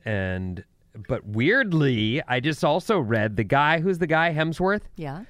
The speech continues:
Speaker 1: He was like, "I'm not coming back unless they get rid of that Taititi."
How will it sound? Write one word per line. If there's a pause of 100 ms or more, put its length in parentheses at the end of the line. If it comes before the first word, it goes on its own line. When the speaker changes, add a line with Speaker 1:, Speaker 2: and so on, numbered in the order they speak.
(140)
Speaker 1:
He
was
like,
"I'm
not
coming
back
unless
they
get
rid
of
that
Taititi."